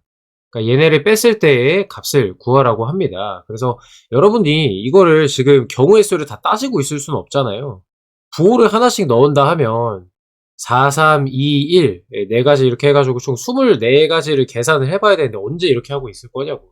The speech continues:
지금 시간이 없는데, 그죠? 그래서 그 최대, 최대값을 구할 때는 규칙을 좀 정해보자고, 이거를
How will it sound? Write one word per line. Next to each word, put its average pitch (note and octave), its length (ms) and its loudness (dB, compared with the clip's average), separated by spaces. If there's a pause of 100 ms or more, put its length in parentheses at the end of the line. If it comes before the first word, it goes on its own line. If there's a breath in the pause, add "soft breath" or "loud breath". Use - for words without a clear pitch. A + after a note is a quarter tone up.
지금 - 280 -20
시간이 - 340 -10
없는데, F2 400 -14
그죠? - 160 -20 (180)
그래서 C3+ 800 2 (300)
그 B2 260 0
최대, F3+ 760 2 (340)
최대값을 G#3+ 920 2
구할 C3+ 240 2
때는 B2 440 0 (180)
규칙을 A#3+ 300 0
좀 G#3 120 2
정해보자고, A2 680 -2
이거를 G2 240 -8